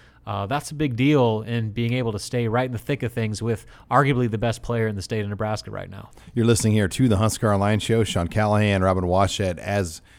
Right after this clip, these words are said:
Speaker 2: uh, we discuss offers. Now, how many spots do you think they'll take in the ne-, next year's recruiting class? Three, four?
Speaker 1: For two thousand twenty?
Speaker 2: Twenty, yes.
Speaker 1: Yeah, well, right now, they don't have any open scholarships. Uh, the two, uh, graduating,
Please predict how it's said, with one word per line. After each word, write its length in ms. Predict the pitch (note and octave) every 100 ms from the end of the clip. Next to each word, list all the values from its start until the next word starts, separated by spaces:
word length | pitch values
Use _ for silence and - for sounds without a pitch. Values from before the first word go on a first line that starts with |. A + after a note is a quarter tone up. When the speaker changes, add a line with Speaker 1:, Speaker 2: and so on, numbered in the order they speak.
| - _ -
Speaker 2:
uh, 220 | F#2+ F#2
we 140 | F2+ G2+
discuss 600 | E2+ - - A#2 G2 -
offers. 380 | G#2+ A2 G#2 F2+
Now, 160 | G#2 F#2+
how 160 | E2+
many 220 | F3+ A#3+ F#3
spots 500 | - - G#2+ F#2+ E3+
do 80 |
you 80 | G#2+
think 220 | F2+ G2+
they'll 120 | F#2 D2+
take 540 | - G#2 G2 - -
in 160 | - F2+
the 60 |
ne-, 240 | F2 F#2 G2
next 340 | A2+ G#2 - -
year's 140 | F#2
recruiting 320 | D#2 - E2+
class? 260 | D#2+ C#2+ -
Three, 240 | A2 B2+
four? 380 | C#3+ A#2+ A#2+ D3
Speaker 1:
For 100 | B2
two 140 | - B2+
thousand 180 | G#2
twenty? 420 | G2 A#2+ C#3 F3+ D#3+
Speaker 2:
Twenty, 280 | - A2+ C#2+
yes. 220 | D#2 A2+
Speaker 1:
Yeah, 100 | A#2
well, 220 | A2+ A#2
right 200 | A#2+ G3
now, 500 | F#3+ F3 A#2+ A2+ G#2+ G#2+
they 140 | C3
don't 140 | C#3+
have 160 | C3 A2+
any 200 | A2+ G2+
open 220 | F#2 G2
scholarships. 720 | F2 F#2+ - - E2+ - - -
Uh, 320 | C3+ F#2+ F#2 F2+
the 120 | F#2+
two, 560 | - D3+ D#3 D3+ C#3 - _
uh, 220 | A2+ A2 G#2 - _
graduating, 560 | B2 B2+ A#2 A#2 A2